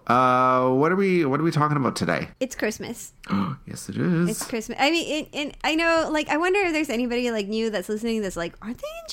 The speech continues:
Speaker 2: in Japan? Is there Christmas in Japan?" There is Christmas in Japan, and also at the Hong Kong Park, and also at Shanghai. And,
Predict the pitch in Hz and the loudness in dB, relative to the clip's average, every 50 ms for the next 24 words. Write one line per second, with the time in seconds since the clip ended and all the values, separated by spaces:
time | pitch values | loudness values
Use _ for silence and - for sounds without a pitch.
0 | 554 554 - 254 - - 185 180 220 208 190 208 208 - - 247 262 - 349 359 | -2 -2 -2 -2 -4 -6 -8 -10 -10 -10 -10 -12 -12 -14 -14 -16 -12 -10 -10 -10
1 | - - 381 - - 370 349 - 320 311 - 285 - 254 233 240 233 226 226 226 | -10 -10 -10 -10 -8 -10 -8 -8 -10 -10 -10 -12 -10 -10 -8 -6 -6 -6 -6 -6
2 | 233 247 - - - - _ _ - - - - 453 523 622 587 539 - - 285 | -8 -10 -12 -18 -20 -20 _ _ -20 -18 -8 -4 -2 0 0 -2 -2 -4 -6 -8
3 | - - 208 196 - 196 196 185 180 - - 90 90 92 - - - _ - 392 | -6 -6 -8 -8 -8 -8 -8 -8 -10 -10 -12 -10 -10 -10 -10 -12 -14 _ -4 -2
4 | 466 508 494 480 427 - - 330 427 453 - 427 427 415 381 381 392 - 403 381 | -2 -2 -2 -4 -6 -4 -4 -4 -4 -2 -2 -4 -2 -2 -2 -4 -6 -6 -4 -2
5 | 453 440 427 427 - 330 302 277 - - - - 269 240 240 233 226 - 233 220 | -2 -2 -2 -4 -4 -6 -6 -6 -8 -12 -6 -4 -2 -2 -2 -2 -6 -6 -4 -4
6 | 214 214 220 - 226 240 - 269 285 285 - 302 277 - - 311 - - 440 440 | -4 -4 -6 -8 -10 -8 -8 -8 -8 -8 -8 -8 -8 -6 -8 -8 -8 -6 -6 -6
7 | 427 320 - - - - - - - - - - - - - _ 262 262 262 269 | -4 -4 -4 -4 -4 -6 -10 -14 -20 -20 -20 -20 -20 -20 -12 _ -4 -2 -2 -2
8 | 269 262 262 269 254 233 | -2 -2 -2 -2 -2 -4